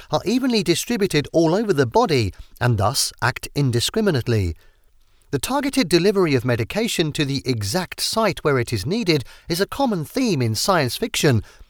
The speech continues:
but thanks to Professor Richard Klemke and his team at the University of California, San Diego's Moores Cancer Center, this fantasy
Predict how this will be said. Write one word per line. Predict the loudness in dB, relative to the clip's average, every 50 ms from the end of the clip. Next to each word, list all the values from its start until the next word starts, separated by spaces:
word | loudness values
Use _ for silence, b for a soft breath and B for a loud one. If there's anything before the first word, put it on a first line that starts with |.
| b b
but | -6 -6
thanks | -2 -2 -2 0 0 -2
to | 0 0 0
Professor | 2 0 2 2 2 2 4 2 2
Richard | 2 2 0 0 -2 -4 -2
Klemke | -4 -2 -2 -2 2 2 2 2 2 b b b b
and | 0 0 2
his | 2 2 2 0 -2
team | -2 -2 0 0 0
at | 0 0
the | 0 0
University | 0 2 0 2 2 2 2 2 2 0 -2 0 0
of | 0 0
California, | 0 0 2 2 2 2 2 2 2 2 2 0
San | 0 0 0 0 2
Diego's | 2 2 2 2 2 4 4 4 4 2 0
Moores | 0 2 4 4 6 4 4 2 -2
Cancer | -2 0 0 0 0 0 0 0
Center, | 0 0 0 0 2 2 2 2 0 b b b b b b b b b b
this | 0 0 0 0
fantasy | 0 0 0 2 2 0 2 2 2 2 2